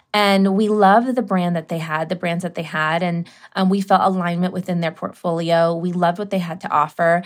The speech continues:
And so we raised money with them in two thousand nineteen, and they're our only investor. It's a minority investment. And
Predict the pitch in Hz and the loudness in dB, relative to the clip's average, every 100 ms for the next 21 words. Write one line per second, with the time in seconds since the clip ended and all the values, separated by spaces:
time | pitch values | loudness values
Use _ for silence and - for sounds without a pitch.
0 | - _ _ 202 190 202 190 185 180 185 | -8 _ _ -4 2 4 4 4 2 0
1 | 180 175 175 175 170 - 180 175 170 165 | -2 -2 0 -2 -4 -4 -6 -4 -4 -2
2 | 170 175 190 180 165 180 170 165 170 - | -2 -4 -4 -2 -2 -2 -4 -6 -8 -12
3 | 160 156 165 175 - - 170 170 170 170 | -8 -6 -4 -4 -4 -4 -4 -2 -2 -2
4 | 180 175 175 175 160 - 185 185 185 180 | -2 -2 -2 -2 -4 -6 -6 -6 -4 -4
5 | 170 165 165 165 170 165 156 185 180 180 | -4 -4 -4 -4 -4 -4 -4 -4 -6 -6
6 | - - - _ 190 185 185 180 190 | -16 -20 -20 _ 0 2 2 0 -4